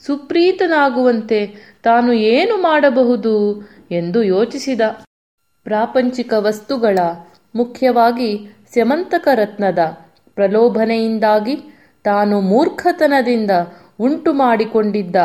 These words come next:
ಆತಂಕದಿಂದ ಶೀಘ್ರವಾಗಿ ಪಾರಾಗಲು ಸತ್ರಾಜಿತನು ಬಯಸಿದ. ಕೃಷ್ಣನ ವಿಷಯದಲ್ಲಿ ತಾನು ಮಾಡಿದ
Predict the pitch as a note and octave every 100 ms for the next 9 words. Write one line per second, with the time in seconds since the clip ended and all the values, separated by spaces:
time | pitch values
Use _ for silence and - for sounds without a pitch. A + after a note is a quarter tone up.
0 | F3+ F3 B3+ - E4 D#4 C4 G#3+ G3+ F#3+
1 | F3+ F3+ - _ _ - B3+ C#4 A3 B3
2 | A#3 G#3+ G3+ F#3 F#3 E3+ F#3 A#3+ A#3 A3+
3 | F#3+ G3+ C4 - _ - B3 B3+ E4 D#4+
4 | B3 G3+ G3+ F#3+ A3 E3 G3+ A3+ G#3+ D#3+
5 | D#3 - _ _ _ _ _ _ _ G3
6 | G3 G3 G#3 G#3 G3 G3+ G#3+ G#3+ G3+ G3+
7 | A#3+ A#3+ G#3 - - _ A3 G3+ G#3 G3
8 | F#3+ G#3 A#3+ G#3+